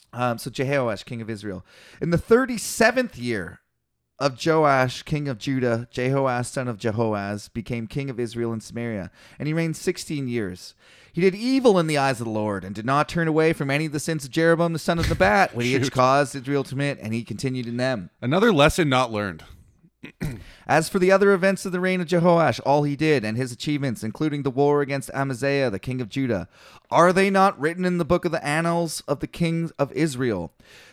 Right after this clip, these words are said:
Speaker 1: Jehoash rested with his fathers, and Jeroboam succeeded him on the throne. Jehoash was buried in Samaria with the kings of Israel.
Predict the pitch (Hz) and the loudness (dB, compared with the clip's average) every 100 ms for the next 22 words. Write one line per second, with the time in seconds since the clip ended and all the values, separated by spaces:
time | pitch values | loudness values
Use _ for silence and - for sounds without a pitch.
0 | - 151 165 196 180 151 117 - 147 - | 0 4 6 8 8 6 2 2 0 0
1 | 139 117 104 - 156 156 151 147 127 107 | -2 -4 -6 2 6 6 6 2 0 -4
2 | 127 131 123 120 - - 123 101 92 90 | 0 0 0 -4 -8 -10 -8 -8 -8 -8
3 | 90 - 110 98 90 127 143 147 139 - | -10 -6 -6 -6 -6 -2 0 2 0 -6
4 | - 101 131 139 135 123 107 - 117 107 | -4 0 4 4 2 -2 -6 -2 -2 -2
5 | 95 - 123 139 139 131 - 98 104 87 | -6 -8 -6 -4 -4 -4 -6 -8 -10 -6
6 | 117 98 92 82 | -6 -6 -10 -12